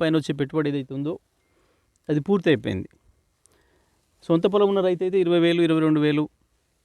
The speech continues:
పెట్టుబడి పెట్టినాడు. కౌలు తీసుకున్న రైతు అయితే ముప్పై ఐదు వేల పైన పెడుతున్నాడు. కొన్ని చోట్ల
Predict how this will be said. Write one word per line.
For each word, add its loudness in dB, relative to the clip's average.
పెట్టుబడి -2
పెట్టినాడు. -8
కౌలు 4
తీసుకున్న -2
రైతు -2
అయితే -4
ముప్పై -4
ఐదు -2
వేల -2
పైన -8
పెడుతున్నాడు. -10
కొన్ని -6
చోట్ల -6